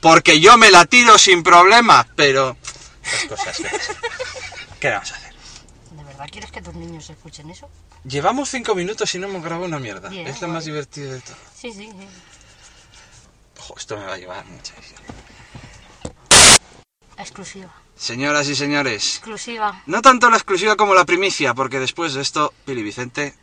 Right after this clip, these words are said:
Speaker 1: seguro que participa en más podcast.
Speaker 2: <laughs> No, solo me quieren de atrezo para <laughs>
Speaker 1: Eh,
Speaker 2: Una pena.
Speaker 1: Mira, yo ve-, he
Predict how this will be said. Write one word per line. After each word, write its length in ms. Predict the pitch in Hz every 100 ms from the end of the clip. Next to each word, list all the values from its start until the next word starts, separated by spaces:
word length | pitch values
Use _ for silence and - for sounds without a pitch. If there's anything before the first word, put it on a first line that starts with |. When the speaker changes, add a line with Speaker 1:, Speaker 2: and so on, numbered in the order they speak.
| -
Speaker 1:
seguro 340 | - 107 120
que 80 | 110
participa 480 | 107 104 98 107 -
en 60 |
más 120 | 101 -
podcast. 400 | - - - -
Speaker 2:
<laughs> 1900 | 370 415 415 440 - 453 - - - - - - - - _ _ - - 349
No, 220 | 226 233 240
solo 180 | 240
me 140 | 240 233
quieren 300 | 220 226 220
de 60 | 202
atrezo 500 | 170 202 - 214 196
para 160 | 220 - - 254
<laughs> 140 | -
Speaker 1:
Eh, 680 | - 160 143 131 123 120 120 - - - _ _ - - - - _ _ _ - - - 151
Speaker 2:
Una 160 | 143
pena. 280 | - - - - - - -
Speaker 1:
Mira, 240 | 180 170
yo 160 | 156 165
ve-, 300 | 175 165
he 60 | 143